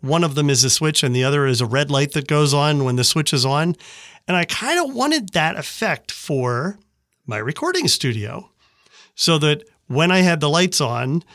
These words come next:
it meant that I was recording.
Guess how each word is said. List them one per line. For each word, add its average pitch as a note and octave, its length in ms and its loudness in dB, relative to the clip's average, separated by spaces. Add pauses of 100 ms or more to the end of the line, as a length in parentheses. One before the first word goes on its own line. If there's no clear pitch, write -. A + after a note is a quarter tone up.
(260)
it D3+ 280 -2 (580)
meant D3+ 300 0 (120)
that C3 260 0 (300)
I C3+ 160 2
was C3 200 2
recording. C#3 560 -2